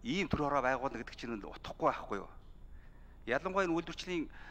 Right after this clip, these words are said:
байнгын хор хүндээ биш л дээ. Хэн ахалж байгаа нь хамаагүй. Байнгын хороо бол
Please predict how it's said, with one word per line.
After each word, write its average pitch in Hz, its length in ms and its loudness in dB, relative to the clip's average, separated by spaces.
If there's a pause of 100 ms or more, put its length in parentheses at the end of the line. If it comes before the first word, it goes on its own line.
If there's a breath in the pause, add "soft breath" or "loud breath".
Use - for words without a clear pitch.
(380 loud breath)
байнгын 156 240 4
хор - 80 -2
хүндээ 180 240 4
биш 143 160 -2
л - 80 -12
дээ. 156 160 2
Хэн 160 80 4
ахалж 135 240 0
байгаа 120 80 2
нь 117 80 2
хамаагүй. 101 260 0 (380 loud breath)
Байнгын 147 320 6
хороо 135 240 6
бол 131 160 0